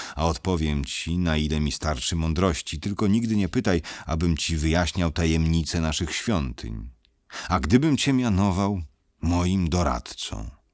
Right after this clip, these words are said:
Nawet i wówczas. Nigdy nie będę zdrajcą, a choćbym i śmiał nim zostać, odstraszyłyby mnie kary. „Kary?”, powtórzył książę. „Aha,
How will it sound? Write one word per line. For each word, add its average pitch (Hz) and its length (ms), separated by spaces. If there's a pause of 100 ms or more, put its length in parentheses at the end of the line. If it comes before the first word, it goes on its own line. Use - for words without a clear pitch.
(540)
Nawet 78 440
i 78 40
wówczas. 65 600 (420)
Nigdy 98 380
nie 92 120
będę 87 280
zdrajcą, 73 640
a 65 40
choćbym 95 480
i 82 100
śmiał 90 420
nim 78 240
zostać, - 600 (240)
odstraszyłyby 78 960
mnie 67 220
kary. 78 440 (600)
„Kary?”, 98 540 (160)
powtórzył 65 540
książę. 78 560 (300)
„Aha, 82 540